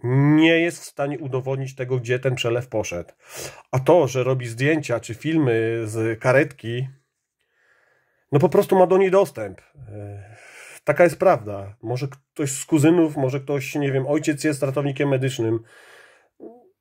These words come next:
Może pozwolą mu wejść i nagrać film, odcinek. To wszystko to jest blef. Jestem o tym święcie przekonany.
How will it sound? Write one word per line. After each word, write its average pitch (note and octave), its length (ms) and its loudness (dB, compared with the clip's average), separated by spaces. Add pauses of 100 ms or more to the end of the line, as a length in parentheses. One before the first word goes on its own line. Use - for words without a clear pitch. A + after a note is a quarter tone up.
(140)
Może G3+ 540 6 (400)
pozwolą G3+ 440 4
mu D#3+ 120 2
wejść D3+ 340 2
i E3+ 40 0
nagrać D#3+ 340 0
film, E3+ 300 -6
odcinek. G2+ 600 -10 (460)
To C3 100 -8
wszystko F3 500 0 (520)
to D3 100 0
jest D3 120 4
blef. D3 500 4
Jestem C#3+ 340 -6
o C3 40 -6
tym D3 220 -6
święcie D3+ 520 -2
przekonany. A#2+ 640 -2